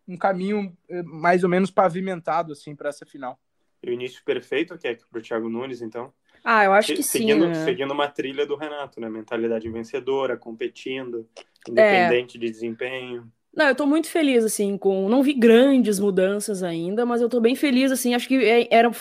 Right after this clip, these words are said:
Speaker 3: era muito importante ele conseguir ter um bom início, assim, sabe? Porque conhecendo muito bem a torcida do Grêmio, se fosse diferente disso, já ia ter um ranço muito grande.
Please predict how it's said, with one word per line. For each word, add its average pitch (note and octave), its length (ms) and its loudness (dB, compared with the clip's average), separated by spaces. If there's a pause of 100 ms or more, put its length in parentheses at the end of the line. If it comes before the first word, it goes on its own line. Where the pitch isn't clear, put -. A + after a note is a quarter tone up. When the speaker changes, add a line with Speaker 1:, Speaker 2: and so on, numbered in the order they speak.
Speaker 3:
era A3 160 4
muito C#4 220 6
importante C4 720 2
ele A#3 180 -2
conseguir A3+ 1080 0
ter A#3 80 8
um B3 140 8
bom B3 240 8
início, G#3+ 480 4
assim, E3+ 240 -4
sabe? E3 260 0
Porque G3+ 360 -6
conhecendo C4+ 520 4
muito A#3+ 260 6
bem G#3+ 140 4
a A3+ 60 0
torcida A3 280 -2
do G3 100 -4
Grêmio, G#3+ 380 4 (340)
se - 160 2
fosse C4+ 280 4
diferente A3+ 520 4
disso, A3 340 -2
já G#3 180 6
ia A3+ 120 8
ter A3+ 120 0
um A3+ 80 6
ranço G#3+ 320 2
muito G#3+ 240 -4
grande. D#3+ 380 -2